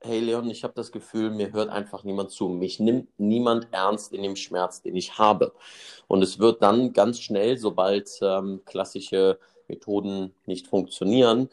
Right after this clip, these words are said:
sehr schnell auf das, ähm, Psychosomatische ausgelegt. Und ich will nicht sagen, dass das nicht, äh, nicht richtig ist, weil ich meine, wir alle kennen das, wir fühlen uns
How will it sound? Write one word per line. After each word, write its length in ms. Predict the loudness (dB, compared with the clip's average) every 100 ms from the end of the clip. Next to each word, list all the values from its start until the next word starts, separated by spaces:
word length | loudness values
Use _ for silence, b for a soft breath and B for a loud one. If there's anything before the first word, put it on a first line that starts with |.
| b b
sehr 260 | 4 4
schnell 300 | 4 0 2 4
auf 240 | 2 0
das, 500 | -2 -2 -6 -18 -10
ähm, 480 | -4 -2 -2 -4 -8 -12
Psychosomatische 1200 | -10 -8 -4 -2 2 4 2 0 -4 -2 -2 -6 -10
ausgelegt. 760 | -2 -2 -2 -8 -8 -8 _
Und 320 | -4 -2 -4 -10 b b
ich 180 | -6 2
will 120 | 2
nicht 160 | 4 4
sagen, 300 | 4 4 2
dass 180 | 0
das 280 | -2 -4 -8 -14
nicht, 460 | -10 -10 -12 -14 -12
äh, 260 | -10 -10 -10
nicht 220 | -4 2
richtig 380 | 2 0 -2 0
ist, 240 | 0 2
weil 300 | 4 6 4 B B B B B B
ich 100 | -4
meine, 180 | 0 2
wir 120 | 4
alle 180 | 4 2
kennen 280 | -2 -6 -2
das, 300 | -4 -4 -10
wir 100 | -12
fühlen 380 | -6 -4 -2 -4
uns 380 | -6 -8 -12